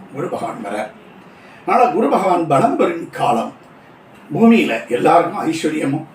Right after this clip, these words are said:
திரவியங்களும் நல்ல யோகங்களை சித்திக்க செய்வார். குருவுடைய பயிற்சி இந்த கோள்கள்லேயே மிகப்பெரிய வறட்சியை நீக்கி மிகப்பெரிய யோகத்தை தரக்கூடிய அற்புதத்துக்குரிய குரு பகவான் மிருகசீரிஷ நட்சத்திரத்துல வரார்.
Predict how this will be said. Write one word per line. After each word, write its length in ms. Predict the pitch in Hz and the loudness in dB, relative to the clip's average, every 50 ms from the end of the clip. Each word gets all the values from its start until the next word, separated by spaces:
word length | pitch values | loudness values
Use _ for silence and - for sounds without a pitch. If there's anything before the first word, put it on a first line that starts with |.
| - - 135 | -14 -8 -2
திரவியங்களும் 680 | 127 139 160 160 165 170 165 160 151 160 151 - - - - - - - - - | 0 2 2 2 2 2 2 2 2 2 0 0 -2 -4 -12 -20 -20 -20 -12 -6
நல்ல 320 | 151 147 156 240 - - - | 0 2 2 4 4 4 2
யோகங்களை 520 | - - 190 185 220 233 - - - - | 4 4 2 4 4 2 0 0 -4 -6
சித்திக்க 420 | - - - - - - - - - | -8 -10 -14 -16 -14 -12 -12 -10 -10
செய்வார். 420 | - - - - - - 104 107 - - - - - - - - - - - - - - - - | -10 -10 -10 -10 -10 -10 -10 -10 -14 -18 -20 -20 -20 -20 -20 -20 -20 -20 -20 -20 -20 -20 -12 -4
குருவுடைய 600 | 170 202 247 285 285 285 262 226 190 180 - - | 0 2 4 4 4 4 2 2 0 -2 -2 -2
பயிற்சி 460 | - - - - - - 123 113 - - - - - - - - | -2 -2 -2 -2 -4 -8 -12 -12 -14 -16 -20 -20 -20 -18 -8 -2
இந்த 160 | 180 170 165 | 2 2 2
கோள்கள்லேயே 760 | 170 - 220 226 233 220 180 170 - - 233 226 226 226 - - - - - - - - | 2 4 4 4 4 4 2 0 -4 -6 -8 -8 -10 -10 -12 -14 -20 -20 -20 -20 -12 -6
மிகப்பெரிய 720 | - - - - - - - - - - - - - - - - - - - - - - - 233 | -2 0 0 0 0 -2 -6 -4 -4 -4 -4 -6 -6 -10 -16 -20 -20 -20 -20 -20 -20 -14 -6 0
வறட்சியை 580 | - 175 262 285 - - - - 196 - - | 2 4 4 4 2 -2 -4 -4 -4 -4 -6
நீக்கி 420 | - - - - - - - - - | -6 -8 -10 -10 -8 -8 -8 -8 -6
மிகப்பெரிய 600 | 131 143 143 185 - 196 208 233 - - 131 135 | -6 -4 -2 -2 -2 -2 -2 -2 -2 -4 -2 0
யோகத்தை 320 | 220 233 226 - - 202 - | 2 2 2 0 -4 -8 -10
தரக்கூடிய 500 | - - - - - - 113 113 113 - - | -10 -10 -12 -12 -10 -8 -8 -8 -6 -4 -2
அற்புதத்துக்குரிய 840 | 139 185 190 190 233 - 233 - - - - - 127 123 117 107 110 | 0 0 0 -2 -4 -2 -2 -4 -4 -6 -12 -8 -6 -6 -4 -4 -4
குரு 140 | 117 123 - | -6 -6 -6
பகவான் 480 | - - - - - - - - - - - - - - - - - - - - | -6 -8 -8 -4 -4 -4 -4 -4 -8 -14 -20 -20 -20 -20 -20 -20 -20 -12 -4 0
மிருகசீரிஷ 540 | 226 285 285 294 294 - - - - - - | 2 4 6 6 4 4 2 0 -4 -4 -6
நட்சத்திரத்துல 680 | 170 151 - - - - - - - - - - - | -8 -10 -10 -10 -12 -14 -14 -16 -16 -12 -10 -8 -6
வரார். 280 | 104 104 107 107 107 | -6 -6 -6 -6 -8